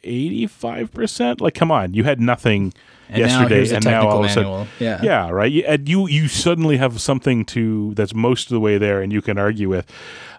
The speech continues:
Speaker 1: What, however, how was? What about me, Troy?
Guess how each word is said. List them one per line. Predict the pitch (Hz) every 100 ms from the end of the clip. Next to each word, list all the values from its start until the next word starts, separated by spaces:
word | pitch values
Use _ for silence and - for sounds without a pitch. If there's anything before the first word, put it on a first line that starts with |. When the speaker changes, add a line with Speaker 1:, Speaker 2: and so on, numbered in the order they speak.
| - _ -
Speaker 1:
What, | 117 143 214 - - -
however, | 160 156 143 143
how | - 170
was? | 165 135 - - _ _ - - _ _ _
What | 143 226
about | 233 180
me, | 180 -
Troy? | 139 135 135